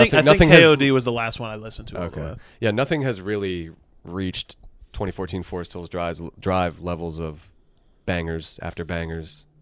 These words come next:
Speaker 1: Yeah.
Speaker 2: Um, but, you know, I'm hopeful. We'll see.
Speaker 1: Right.
Speaker 2: Um, but yeah, so I guess we can move on. That's, those are really the big ones that I'm looking for. Oh, I forgot to mention Travis Scott.
Speaker 1: Oh yeah, oh yeah. How
Speaker 2: My,
Speaker 1: could you
Speaker 2: one of
Speaker 1: miss
Speaker 2: my,
Speaker 1: that?
Speaker 2: one of my favorite artists.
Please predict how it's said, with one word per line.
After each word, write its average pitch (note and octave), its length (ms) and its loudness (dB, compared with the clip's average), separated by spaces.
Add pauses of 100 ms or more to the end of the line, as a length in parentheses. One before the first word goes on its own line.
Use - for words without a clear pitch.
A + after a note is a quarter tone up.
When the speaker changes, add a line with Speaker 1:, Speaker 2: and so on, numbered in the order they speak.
(120)
Speaker 1:
Yeah. E2+ 100 -8 (100)
Speaker 2:
Um, - 140 -14 (440)
but, F3 240 4 (200)
you C3+ 100 -2
know, A#2+ 80 2
I'm B2+ 80 -2
hopeful. G#2+ 320 -6 (240)
We'll A#2+ 120 -10
see. G#2+ 200 -6 (480)
Speaker 1:
Right. - 140 -20 (120)
Speaker 2:
Um, F#2 480 -6 (520)
but G#2+ 80 0
yeah, C3 180 0
so A2 340 -4 (460)
I B2 60 -8
guess B2 180 -4
we B2 60 -2
can A2 100 -2
move E3 160 2
on. F#2 220 2
That's, - 280 -6 (100)
those A#2+ 140 2
are A#2 60 2
really G#2 180 0
the F2 100 -2
big E2 180 -6
ones D#2+ 180 -10
that E2 80 -8
I'm D#2+ 140 -10
looking E2 180 -14
for. - 100 -4
Oh, G#2+ 200 2 (180)
I F2+ 80 -10
forgot F2 220 -6
to F2+ 40 -2
mention F#2+ 280 0 (120)
Travis G2 360 -2
Scott. F#2+ 340 -2 (320)
Speaker 1:
Oh D#3+ 160 2
yeah, F3 220 2
oh F#3+ 140 4
yeah. A#3 400 4
How C#3 200 -4
Speaker 2:
My, A2+ 140 2
Speaker 1:
could A2+ 80 0
you B2 60 2
Speaker 2:
one C#3 100 8
of C#3+ 40 8
Speaker 1:
miss C#3 100 8
Speaker 2:
my, C3+ 40 6
Speaker 1:
that? A#2+ 80 0
Speaker 2:
one C#3 80 6
of C#3+ 60 4
my B2+ 100 6
favorite B2+ 380 6
artists. A2+ 580 4